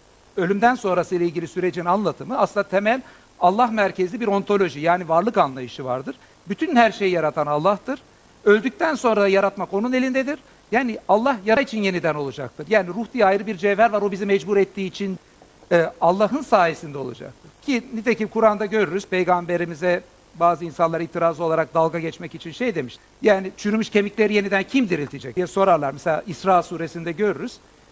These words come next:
Peygamberimize cevap, e, olarak şey demesi söylenir. "İster taş olun, ister demir. İsterse gözünüzde büyüttüğünüz daha büyük bir şey. Onları ilk defa yaratan kimse yeniden yaratacak olan odur." "O ne zamanmış o?" diye yine alay etmeye devam ederler.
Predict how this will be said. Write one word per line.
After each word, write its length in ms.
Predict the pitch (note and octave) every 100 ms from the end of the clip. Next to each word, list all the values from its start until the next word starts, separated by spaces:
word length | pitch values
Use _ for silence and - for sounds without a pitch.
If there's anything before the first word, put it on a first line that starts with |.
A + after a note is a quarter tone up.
| - -
Peygamberimize 500 | F#3+ G#3 A#3 A3 A3+
cevap, 320 | A#3+ A#3+ -
e, 320 | B3 B3 A3+
olarak 380 | A#3+ G#3+ A3+ A#3 - - -
şey 220 | - A#3+ A3
demesi 320 | G#3+ G#3 A3+
söylenir. 420 | F#3+ D3 C3 B2+ - -
"İster 340 | - B3 B3
taş 180 | A3+ G3+
olun, 200 | G3+ F#3
ister 380 | F#3 - G#3+ F#3+
demir. 240 | D3 G3 - - -
İsterse 400 | - B3+ B3 A#3+
gözünüzde 360 | G3+ A3 G3+
büyüttüğünüz 440 | G3+ A3+ A#3 A#3 F#3+
daha 200 | A#3+ G3
büyük 200 | C3+ -
bir 80 | A#2
şey. 200 | - B2 - - - _
Onları 260 | A3 B3 B3+
ilk 100 | B3
defa 240 | A3 A#3
yaratan 360 | A3 A3+ A3+ A3+
kimse 300 | - C4+ C4+
yeniden 280 | A#3+ A3 A3
yaratacak 460 | G#3 G#3 G#3 G3
olan 180 | G3+ F#3+
odur." 220 | F3+ B2 B2 - - -
"O 120 | A3
ne 100 | E4+
zamanmış 460 | C4 A#3 G3+ F#3
o?" 100 | G3
diye 220 | F3+ F#3 F#3+
yine 180 | A3 G3
alay 220 | F3+ D3+
etmeye 300 | - D#3 D3+
devam 320 | D3+ D3 C3
ederler. 400 | C3 C#3 D3+ C4